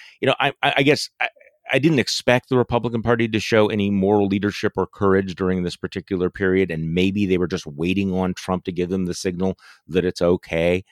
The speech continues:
Uh, but it is striking that none of them is coming out. And I will say, though, that, you know, it's one thing for people to be cowardly, but the, the, some of the comments over the weekend by Newt Gingrich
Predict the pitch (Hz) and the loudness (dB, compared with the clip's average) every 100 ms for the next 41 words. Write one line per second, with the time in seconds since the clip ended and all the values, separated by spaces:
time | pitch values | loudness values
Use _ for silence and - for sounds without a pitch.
0 | _ _ - 85 82 87 82 95 95 104 | _ _ -8 -4 -4 -6 -2 0 2 2
1 | 98 - - - 82 92 98 95 85 78 | 0 -4 -10 -6 -2 0 -2 -4 -6 -6
2 | 80 85 90 107 90 85 82 80 92 90 | -4 0 2 2 2 -2 -4 -8 -6 -4
3 | 85 - - - 104 180 170 95 98 98 | -4 -8 -16 -2 2 4 2 2 2 2
4 | 87 64 - 95 85 80 _ _ _ - | 2 -2 -8 -6 -4 -4 _ _ _ -2
5 | 113 113 117 175 160 113 104 85 - 98 | 0 2 4 2 2 0 0 -2 -4 -2
6 | 92 80 - - 90 90 80 80 69 92 | -2 -2 -6 0 2 2 -2 -6 -4 -4
7 | - 104 135 107 120 - - _ _ _ | -4 0 0 0 -6 -6 -18 _ _ _
8 | 110 - - 214 226 - 117 107 90 95 | -20 -8 0 2 2 0 0 0 0 -2
9 | 87 82 90 - 78 69 - 78 76 71 | -2 -2 -2 -2 -6 -6 -6 -4 -4 -6
10 | 90 87 117 - 85 87 98 117 - | -4 0 0 0 -2 0 2 0 -4